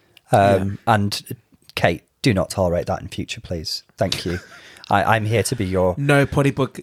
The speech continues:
Speaker 1: I'm here to be your
Speaker 2: nobody,
Speaker 1: self-esteem, okay?
Speaker 2: nobody puts Kate in the corner.
Speaker 1: Absolutely not. No.
Speaker 2: Nobody
Speaker 1: Do you know, I
Speaker 2: does.
Speaker 1: think Ta-,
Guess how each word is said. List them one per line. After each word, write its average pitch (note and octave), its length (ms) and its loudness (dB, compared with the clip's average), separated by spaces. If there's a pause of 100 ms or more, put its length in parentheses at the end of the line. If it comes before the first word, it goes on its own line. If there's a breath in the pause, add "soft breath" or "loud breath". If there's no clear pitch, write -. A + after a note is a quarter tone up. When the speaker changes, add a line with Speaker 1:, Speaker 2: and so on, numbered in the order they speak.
(100)
Speaker 1:
I'm D3+ 160 2
here C#3+ 160 4
to F#3 120 4
be F#3 60 2
your C3+ 120 6
Speaker 2:
nobody, D#3+ 60 2 (120)
Speaker 1:
self-esteem, A2+ 460 0
okay? G2 300 2
Speaker 2:
nobody D#3+ 460 4
puts B2+ 240 -4
Kate A#2+ 260 0
in A2+ 60 -4
the A2+ 60 -2
corner. A2+ 340 -2
Speaker 1:
Absolutely G2+ 420 -4
not. F2+ 280 -4
No. C#3+ 380 0
Speaker 2:
Nobody B2 180 -2
Speaker 1:
Do B3+ 60 4
you A#3 40 4
know, - 40 -6
I G3 40 0
Speaker 2:
does. - 60 -4
Speaker 1:
think C4+ 160 -2
Ta-, - 180 -2